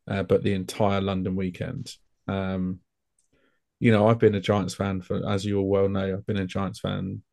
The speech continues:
for seventeen, coming on eighteen years nearly. And this, the weekend we spent in London,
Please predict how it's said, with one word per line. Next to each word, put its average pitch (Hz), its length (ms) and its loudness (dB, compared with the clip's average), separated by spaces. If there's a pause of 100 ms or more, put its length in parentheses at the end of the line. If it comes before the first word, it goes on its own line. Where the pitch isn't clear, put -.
(120)
for - 500 -8 (960)
seventeen, 113 1040 0
coming 113 260 -2
on 110 140 0
eighteen 113 380 0
years 113 220 0
nearly. 117 340 0 (1200)
And 117 340 2 (440)
this, 123 400 4
the 120 140 6
weekend 131 480 6
we 107 160 4
spent 107 260 2
in 104 160 2
London, 101 520 -2